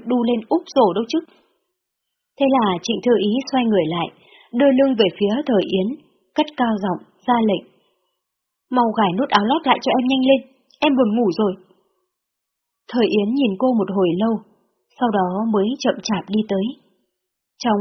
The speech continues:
vài giây đứng yên tại chỗ đó, trái tim Trịnh Thư Ý dường như đang nổi trống. Khi phần áo sau lưng bị vén lên, tay chân cô bỗng chốc cứng đờ, yên lặng nhìn bóng người mơ hồ phản chiếu trên vách tường trước mặt,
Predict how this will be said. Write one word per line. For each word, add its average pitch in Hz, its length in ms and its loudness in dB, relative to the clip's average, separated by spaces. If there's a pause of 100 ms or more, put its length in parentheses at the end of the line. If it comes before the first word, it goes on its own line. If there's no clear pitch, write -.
vài 190 240 0
giây 220 140 0 (100)
đứng 202 160 0
yên 240 200 0
tại - 180 0
chỗ 214 180 -2
đó, 202 180 -2 (560)
trái 240 200 0
tim 262 160 4 (120)
Trịnh 247 200 0
Thư 254 80 0 (180)
Ý - 20 0 (220)
dường 208 220 2
như 254 140 2 (160)
đang 240 280 0
nổi 220 260 2
trống. 202 260 -2 (1500)
Khi 247 120 2 (140)
phần 208 140 0
áo 175 240 -2 (100)
sau 240 160 -2
lưng 220 180 2
bị 202 80 -4 (120)
vén 196 260 -2
lên, 233 140 0 (460)
tay 262 180 0
chân 269 200 2
cô 269 120 4 (160)
bỗng 226 180 0
chốc 311 140 0 (120)
cứng 254 220 2
đờ, 226 160 4 (600)
yên 269 140 4 (100)
lặng 196 200 0
nhìn 196 220 2
bóng 190 240 0
người 220 200 2
mơ 240 160 0 (140)
hồ 190 320 4
phản 185 160 -4 (100)
chiếu 190 180 -2 (120)
trên 226 180 0 (100)
vách 294 220 -6
tường 190 200 2
trước 277 180 -6
mặt, 196 160 -4